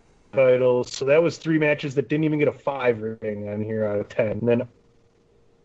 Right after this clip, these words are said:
Asuka beat Bayley by D Q, so that really didn't even count. And now we get to the last two matches, the two title matches.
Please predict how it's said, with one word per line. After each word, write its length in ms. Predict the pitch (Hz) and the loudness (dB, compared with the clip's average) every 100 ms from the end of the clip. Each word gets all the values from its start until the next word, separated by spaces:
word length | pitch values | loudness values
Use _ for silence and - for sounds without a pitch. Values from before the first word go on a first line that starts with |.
| _ _ | _ _
Asuka 420 | 127 135 - 135 | 0 2 2 -2
beat 320 | 117 123 113 120 | 0 0 0 2
Bayley 380 | 123 127 127 | 4 6 6
by 260 | 117 110 104 _ _ _ _ _ 107 | 6 4 2 _ _ _ _ _ -10
D 160 | 113 107 101 | -4 -4 -6
Q, 440 | - 156 151 147 | 0 6 6 6
so 220 | 139 - | 2 4
that 200 | 127 127 | 8 8
really 200 | 127 123 | 8 4
didn't 160 | 120 120 | 2 0
even 180 | 110 101 | -2 -6
count. 540 | - 147 143 143 139 - | 0 4 6 4 0 -10
And 120 | 143 | 0
now 140 | 175 196 | 4 6
we 100 | 190 | 6
get 120 | 190 | 4
to 80 | 185 | 0
the 80 | 160 | -2
last 360 | 151 156 151 - | 0 0 -2 -6
two 160 | 170 | -4
matches, 460 | 135 123 120 131 113 | -2 -2 -2 -4 -6
the 100 | 123 | -8
two 200 | 123 170 | -6 0
title 280 | 139 139 127 | 4 4 4
matches. 520 | 113 110 - 107 | -2 -4 -4 -8